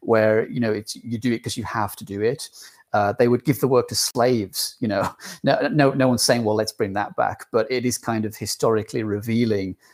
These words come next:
that, you know, people just didn't wanna do it. Whereas now it's seen as in-, inherently,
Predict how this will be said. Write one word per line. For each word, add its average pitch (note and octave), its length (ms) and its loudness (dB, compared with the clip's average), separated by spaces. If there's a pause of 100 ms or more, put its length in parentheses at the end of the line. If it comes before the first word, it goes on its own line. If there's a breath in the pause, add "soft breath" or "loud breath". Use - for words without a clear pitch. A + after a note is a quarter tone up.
(140 soft breath)
that, G2+ 360 2 (240)
you E3 100 -8
know, G#2 180 -2
people A2+ 300 -4
just G#2+ 220 -10
didn't A2+ 220 -2
wanna G2+ 180 -6
do G2 180 -8
it. A2 300 -4 (240 soft breath)
Whereas A2 340 4
now A2+ 280 4
it's G#2+ 160 -2
seen G#2 320 0
as G#2 340 -2 (100)
in-, A2 280 -6
inherently, G#2+ 1000 -4